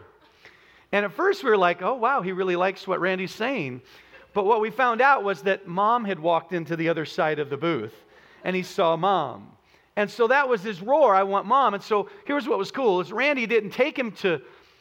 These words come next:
Mom, give him to April. He put Ryder on the ground, and he just let go. And as he let go and kinda initiated him,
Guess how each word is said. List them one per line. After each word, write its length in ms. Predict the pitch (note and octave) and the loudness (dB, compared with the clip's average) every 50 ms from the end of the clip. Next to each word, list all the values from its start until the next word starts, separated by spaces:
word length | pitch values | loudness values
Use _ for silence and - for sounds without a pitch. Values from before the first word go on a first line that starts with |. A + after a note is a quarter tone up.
| _ - - _ - | _ -20 -20 _ -4
Mom, 540 | D3+ D#3 D3+ D3+ D#3 E3+ G3 A#3 A#3+ G#3 - _ - C#3+ | -2 0 2 2 2 2 0 -2 -6 -14 -16 _ -12 -6
give 160 | D#3 F#3 E3 | -4 -4 -4
him 100 | E3+ D3 | -4 -6
to 160 | D#3+ E3+ - | -4 -2 -2
April. 460 | D#3+ D#3 D3+ D#3+ E3 E3+ G#3 G#3 - - _ _ _ _ _ _ | -2 -4 -2 -2 -2 -2 -2 -6 -12 -20 _ _ _ _ _ _
He 100 | - F3 | -12 -10
put 200 | D#3+ - A3 G3+ | -4 -2 -2 0
Ryder 340 | - G3 G#3+ A3+ G#3 G3+ G3 | 2 2 2 2 2 0 0
on 140 | F#3 F3 E3+ | 0 -2 -2
the 220 | D#3 D3+ D3 - - D3 | -2 -4 -4 -6 -8 -6
ground, 580 | D#3+ F#3+ G3+ G3+ F#3 D#3+ D3+ D#3 E3 E3+ D#3 - _ - | -2 0 2 2 2 2 0 -2 -4 -6 -8 -12 _ -8
and 120 | D3 C#3 | -6 -6
he 60 | D3 C#3 | -6 -6
just 200 | C#3+ C3+ - - | -8 -10 -8 -4
let 320 | C#3 C#3 D3 D3+ - C#3 | -2 -2 -2 -4 -4 -4
go. 420 | D3+ E3+ E3 D3+ C3+ B2+ C3+ C#3+ | -2 0 0 0 0 -2 -4 -6
And 120 | C#3 C#3+ C#3+ | -6 -6 -8
as 120 | C#3+ B2+ | -8 -6
he 120 | C#3 B2+ B2+ | -6 -6 -4
let 320 | C3+ C#3+ E3 F#3 - D#3 | -2 -2 -2 -4 -4 -4
go 400 | D3 F3+ F3 D3 C3+ C3 C3 C3 | -2 -2 0 0 0 -2 -4 -6
and 220 | C3 B2+ D3+ - | -6 -10 -12 -14
kinda 320 | - D#3 D#3 C3+ B2 A#2+ - - | -8 -8 -6 -6 -6 -8 -10 -10
initiated 680 | C3 C3 C#3+ D#3 F#3 G3 - - F#3+ D#3+ D3+ C3+ C3 A#2 | -10 -8 -6 -4 -4 -4 -6 -6 -6 -6 -6 -6 -6 -6
him, 300 | B2 A#2 A2+ A#2+ B2 | -6 -8 -8 -10 -14